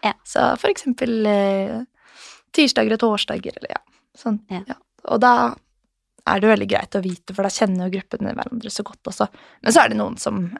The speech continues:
Speaker 2: eh, innimellom bytter litt på, eller, eh, eh, hvis jeg vet at det funker fint, da.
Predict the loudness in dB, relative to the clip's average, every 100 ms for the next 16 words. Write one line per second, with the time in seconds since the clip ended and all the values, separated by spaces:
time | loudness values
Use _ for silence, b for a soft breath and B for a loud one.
0 | 0 0 2 2 4 6 6 4 2 0
1 | 0 -2 -2 0 0 -2 -4 -2 -2 0
2 | 0 -2 b b b b _ 0 2 4
3 | 2 -4 _ _ _ -2 0 4 2 2
4 | 0 -2 -2 -4 -4 -4 0 2 0